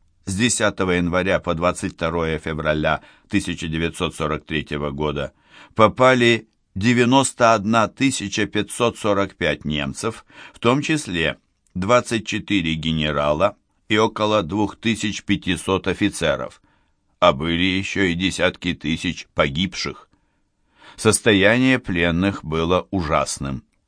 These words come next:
Больше пятисот человек находились без сознания, у семидесяти процентов была дистрофия, практически все страдали от авитаминоза и находились в состоянии крайнего физического и психического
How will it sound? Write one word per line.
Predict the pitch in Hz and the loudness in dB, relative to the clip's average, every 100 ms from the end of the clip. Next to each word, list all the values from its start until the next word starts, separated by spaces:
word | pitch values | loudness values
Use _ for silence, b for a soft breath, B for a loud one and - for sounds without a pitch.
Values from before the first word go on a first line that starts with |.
| _ b b | _ b b
Больше | - 90 156 - 156 | 0 4 4 4 -2
пятисот | 143 131 127 - 135 | -2 -2 -2 0 -2
человек | - 135 123 104 120 - | 0 -2 0 0 0 -2
находились | 107 95 90 98 101 104 98 - | -4 -4 -2 0 2 2 0 -4
без | 82 85 | -2 0
сознания, | - 80 69 78 73 76 82 92 110 b b b b - | 0 -4 -2 -2 -2 0 0 -2 -4 b b b b 0
у | 123 | 2
семидесяти | 120 123 120 127 113 117 107 98 101 | 2 4 6 4 4 2 0 0 -2
процентов | 98 92 - 95 80 85 73 | 0 -2 0 0 2 0 0
была | 80 78 80 | 0 2 0
дистрофия, | 76 82 - 78 71 80 92 78 - B B B B B | 0 -4 -4 -4 -4 -2 -2 0 -4 B B B B B
практически | - 101 - 156 160 147 143 | 4 4 4 0 0 -2 -2
все | 120 - 147 | 0 2 2
страдали | - 127 104 113 113 107 | 2 -2 2 2 2 2
от | 98 92 - | 0 -2 0
авитаминоза | 90 90 87 85 80 76 80 80 90 113 b b b b - | 0 2 0 0 0 0 -2 -2 0 -2 b b b b 0
и | 110 | 4
находились | 151 151 139 127 160 160 151 - | 4 2 2 2 2 0 -2 -4
в | |
состоянии | 131 123 107 110 127 123 120 | -4 -2 0 0 2 2 0
крайнего | - 107 117 120 117 107 | 0 0 2 2 2 0
физического | 110 85 104 101 113 - 117 | 0 0 0 -2 -4 -2 2
и | 107 101 | 2 2
психического | - 104 - 85 90 87 98 95 98 | 0 -6 -6 -6 -6 -6 -2 0 0